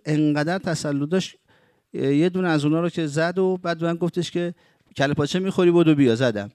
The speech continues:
همین شوخی می‌کرد. من به همین تو اون وضعیتی که ماها کمبود داشتیم و تو محاصره بودیم و تو وضعیت خیلی سخت،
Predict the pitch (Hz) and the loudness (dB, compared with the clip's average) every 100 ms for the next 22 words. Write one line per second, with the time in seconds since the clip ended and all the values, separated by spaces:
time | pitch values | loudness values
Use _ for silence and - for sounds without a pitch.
0 | _ _ _ 175 202 196 190 196 175 143 | _ _ _ -6 -4 -2 -4 -2 -2 -4
1 | 139 143 143 143 147 165 170 - 147 156 | -4 -2 0 0 0 -2 -2 -4 -2 0
2 | 156 139 123 123 139 143 160 170 175 120 | 0 -2 -2 -4 -6 -6 -8 -6 -6 -4
3 | 123 120 123 120 110 - - 120 113 135 | -2 0 -2 -4 -8 -14 -6 -4 -2 -2
4 | 143 117 110 113 107 104 - - 127 113 | -2 -4 -4 -6 -6 -6 -10 -4 -2 -2
5 | 107 117 123 131 117 110 104 127 120 110 | -4 -4 -2 -4 -6 -6 -6 -6 -8 -8
6 | 117 - - 117 110 - 160 175 | -10 -10 -8 -8 -8 -6 -6 -6